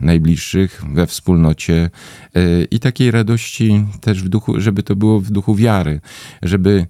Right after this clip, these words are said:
nikt, e, nie życzył sobie tak zwanej magii świąt, bo magia, e, nie ma nic wspólnego z, z bożymi sprawami. My oczywiście,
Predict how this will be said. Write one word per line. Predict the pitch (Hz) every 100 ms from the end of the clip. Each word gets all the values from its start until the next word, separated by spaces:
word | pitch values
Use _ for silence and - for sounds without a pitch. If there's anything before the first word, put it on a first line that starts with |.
| -
nikt, | 113 147 - - - - _
e, | 98
nie | 92 92 104
życzył | 87 127 - 113 90
sobie | - 107 107 110 110 - -
tak | - 98
zwanej | 101 110 101
magii | 98 120 104 104
świąt, | - 104 82 65 -
bo | 76 87
magia, | 117 139 113 120 117 113 - - -
e, | 101 - -
nie | 120
ma | 110
nic | 120 143 139
wspólnego | - - 113 113 104 104 101
z, | -
z | 92 82
bożymi | 80 95 85 92 90
sprawami. | - 90 85 76 69 73 - - - 101
My | 104 104
oczywiście, | - 113 110 - 98 87